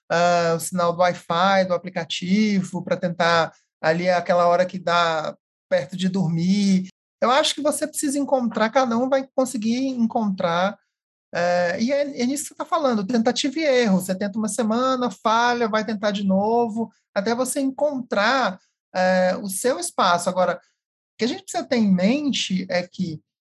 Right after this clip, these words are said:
é, como tudo na vida, tem um lado bom, lado ruim, né? A internet, ela tem muitos pontos positivos, é um local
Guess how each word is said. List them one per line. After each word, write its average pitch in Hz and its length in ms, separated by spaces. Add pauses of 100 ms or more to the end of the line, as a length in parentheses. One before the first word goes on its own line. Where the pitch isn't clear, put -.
(400)
é, 156 180
como 214 320
tudo 294 260
na 226 160
vida, 226 500
tem 220 120
um 214 40
lado 214 240
bom, 190 360 (300)
lado 285 260
ruim, 226 400
né? 170 340
A 185 80
internet, 214 760
ela 240 120
tem 233 220
muitos 226 880 (120)
pontos 196 280
positivos, 165 800
é 180 120
um 208 120
local 175 560